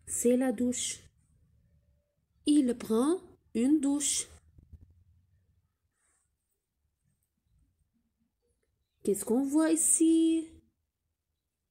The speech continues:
On voit un garçon. Que fait-il ? Il se lave le visage.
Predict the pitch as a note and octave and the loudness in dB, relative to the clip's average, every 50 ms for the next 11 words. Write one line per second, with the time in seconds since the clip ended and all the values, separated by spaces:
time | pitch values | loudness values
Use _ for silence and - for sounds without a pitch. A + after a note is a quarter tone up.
0 | _ _ _ _ _ _ - - A3+ A#3 A3+ G#3 G3 A3 A#3 A3+ A#3+ - - G3 | _ _ _ _ _ _ -4 0 0 2 2 0 2 2 2 2 0 0 -2 -2
1 | F3 F#3 G3 C4 C#4+ - - - C#4+ C4+ B3 - - F#3 - - D4 D#4+ E4 E4 | 0 0 0 -2 -2 -4 -4 -2 0 0 0 0 -2 -2 -2 0 0 0 0 0
2 | - - F4+ F4 F4 F4 E4+ E4+ E4 E4 - - _ _ _ _ _ _ _ _ | 2 4 6 6 6 6 4 2 0 -4 -8 -18 _ _ _ _ _ _ _ _
3 | _ _ _ _ _ _ _ _ _ _ _ _ - A4+ A#4 G#4+ - - - - | _ _ _ _ _ _ _ _ _ _ _ _ 0 0 0 0 -2 -4 -4 -2
4 | A#3+ A#3 A3 G#3 G3+ G3+ G3+ G3 G3 G3 G#3 A3+ B3 C#4+ D#4 D4 - - - - | -2 0 0 0 0 -2 -2 -2 -2 -2 -2 -2 -2 -4 -4 -6 -10 -16 -20 -20
5 | _ _ - G3 F3+ F3 F3 F3 E3+ F3 B3+ C#4 C#4+ C4 - C4+ C4+ C4+ C4 C4+ | _ _ -8 -4 -2 -2 -2 -2 -4 -4 -2 -2 -2 0 0 0 0 0 -2 -2
6 | C4+ B3+ - - - - | -4 -4 -6 -8 -10 -12